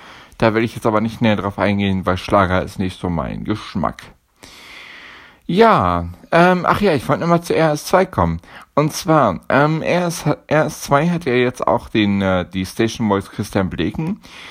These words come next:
Der Christian Bleken ist aktuell, soweit ich das ge-, bemerkt habe, ähm, in den sächsischen Gegenden unterwegs. Was der, der jetzt genau macht, weiß ich nicht. Ich hab ihn nur mal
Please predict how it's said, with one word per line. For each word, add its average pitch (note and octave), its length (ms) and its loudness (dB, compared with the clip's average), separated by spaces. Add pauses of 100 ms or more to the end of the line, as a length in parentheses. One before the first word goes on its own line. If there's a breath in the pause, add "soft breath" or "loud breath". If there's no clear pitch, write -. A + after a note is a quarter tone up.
(380 loud breath)
Der B2+ 420 4
Christian E3 540 -2
Bleken F3+ 600 2 (240)
ist - 320 -2
aktuell, G#2 960 0 (160)
soweit F#2+ 380 0
ich A#2 100 -12
das - 300 -4
ge-, G#2 100 0
bemerkt G2+ 680 -2
habe, C#2+ 520 -4 (1040 loud breath)
ähm, B2 500 4
in D3 200 -2
den D3 120 0
sächsischen D3 1040 -2 (440)
Gegenden F#3 680 2
unterwegs. F#3 760 0
Was D3+ 240 0
der, D#3 100 2
der D3+ 120 2
jetzt D3 240 -2
genau D3 220 2
macht, C#3+ 280 0
weiß D3 220 2
ich D#3 120 0
nicht. D#3 140 -2
Ich - 80 0
hab C#3+ 120 2
ihn C3+ 120 -2
nur C3 80 -2
mal B2+ 220 -2